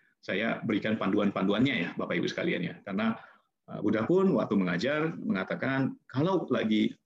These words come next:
lapar, ya makan dulu lah, gitu kan. Karena kalau orang lapar, ya itu nggak akan bisa menyerap gitu ya. Dan kita ini kan mau do something yang alignment gitu, yang kita cintai,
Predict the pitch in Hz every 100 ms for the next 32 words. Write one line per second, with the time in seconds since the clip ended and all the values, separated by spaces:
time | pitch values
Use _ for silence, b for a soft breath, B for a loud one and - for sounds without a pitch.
0 | - 95 - 127 135 143 - 101 87 90
1 | 98 95 92 107 104 - 95 - 87 175
2 | b b b _ 87 101 95 95 - 120
3 | 165 175 90 117 139 151 104 87 87 127
4 | 95 - 107 107 110 98 - 123 113 -
5 | - 101 113 143 - 156 90 87 - _
6 | _ - 98 - 113 131 170 135 123 165
7 | - - - 113 208 165 117 - 90 123
8 | 190 b b - 117 131 127 180 120 87
9 | - 87 104 98 104 101 90 87 92 160
10 | 156